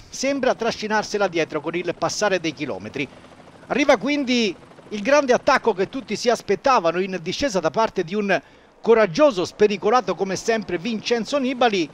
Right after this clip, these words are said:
ma rispondono bene gli altri, a partire da Richard Carapaz, che scende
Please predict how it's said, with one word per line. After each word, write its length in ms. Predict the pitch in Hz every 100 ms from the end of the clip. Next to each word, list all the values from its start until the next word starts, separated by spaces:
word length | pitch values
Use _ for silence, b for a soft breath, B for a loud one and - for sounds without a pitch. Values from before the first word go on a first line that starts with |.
| B B B - -
ma 100 | 170
rispondono 540 | 226 - 311 269 247
bene 240 | 233 254 220
gli 100 | 233
altri, 280 | 269 -
a 40 | 202
partire 340 | - - 262
da 100 | 226
Richard 440 | 185 240 208 165 165
Carapaz, 720 | 262 240 156 185 208 - 196
che 360 | 170 156 135 - - - - - - -
scende 880 | - 254 294 254 240 220 196 170